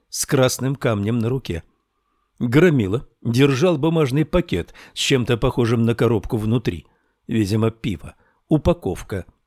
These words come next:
из двенадцати штук. Он повернулся к ней, и случилось нечто ужасное. Она раздвоилась. Отважная увидела перед собой животное, которое насиловало её,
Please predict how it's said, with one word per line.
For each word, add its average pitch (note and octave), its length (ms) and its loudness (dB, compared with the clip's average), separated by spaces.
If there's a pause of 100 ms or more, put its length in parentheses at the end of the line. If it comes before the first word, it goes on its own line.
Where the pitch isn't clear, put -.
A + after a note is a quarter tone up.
из A#2+ 200 2
двенадцати A2+ 580 0
штук. - 460 -10 (560)
Он F3+ 220 4
повернулся F#3 720 4
к G#3+ 120 -4
ней, A3+ 160 2
и D3+ 180 0
случилось F#3+ 800 -2 (760)
нечто F#2+ 460 -4
ужасное. A2 640 -4 (580)
Она B2 400 4 (320)
раздвоилась. A#2 1040 -2 (880)
Отважная B2 800 0 (300)
увидела G2+ 460 2
перед G2+ 260 -6
собой F2+ 340 -4
животное, A2+ 680 -2 (360)
которое C3+ 420 4
насиловало G2+ 640 -2
её, E3 400 -4